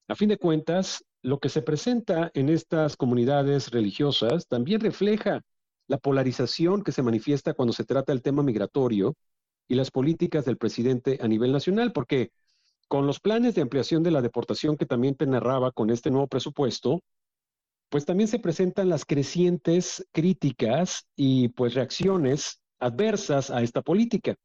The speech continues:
Hay como una polarización que ya se ha estado reflejando en las urnas. Tenemos el caso, por ejemplo, de lo que ocurrió en Miami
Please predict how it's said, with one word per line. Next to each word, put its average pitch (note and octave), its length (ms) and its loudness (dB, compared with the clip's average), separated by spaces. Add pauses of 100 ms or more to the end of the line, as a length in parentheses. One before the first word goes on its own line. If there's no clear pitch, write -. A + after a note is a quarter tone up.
(160)
Hay D#3 100 -2
como D#3 440 0
una E3+ 280 0
polarización D3 840 -2 (260)
que C3 140 2
ya F3 160 0
se G3 100 -4
ha F#3+ 40 0
estado E3+ 280 0
reflejando C#3+ 540 0
en - 20 2
las D3 140 -2
urnas. A3+ 240 -2
Tenemos C#3 260 0
el B2 100 -4
caso, C#3 280 -4
por A#2 100 -2
ejemplo, C3+ 500 0 (440)
de A#2+ 80 2
lo A2+ 160 2
que G#2+ 260 2
ocurrió A2+ 320 0
en C3 80 2
Miami F#3 540 0